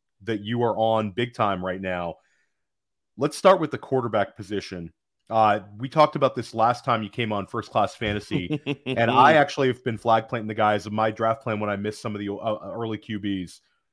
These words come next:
Speaker 1: I think Danny Dimes has himself a season. Where are you at?
Speaker 2: Dude,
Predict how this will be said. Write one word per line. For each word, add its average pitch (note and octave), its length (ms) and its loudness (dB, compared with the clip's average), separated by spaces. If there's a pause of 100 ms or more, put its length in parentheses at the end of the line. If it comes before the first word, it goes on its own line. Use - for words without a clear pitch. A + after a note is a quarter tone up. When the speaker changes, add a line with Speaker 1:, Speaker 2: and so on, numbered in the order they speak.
(340)
Speaker 1:
I B2+ 180 2
think D#3 200 -4
Danny B2 260 0
Dimes A2 340 0
has G2+ 140 -2
himself G2 360 -4
a F2+ 60 -14
season. F2+ 520 -8 (160)
Where G#2+ 160 -4
are C3 60 2
you A#2+ 100 0
at? D#2+ 200 -8 (800)
Speaker 2:
Dude, E3 360 6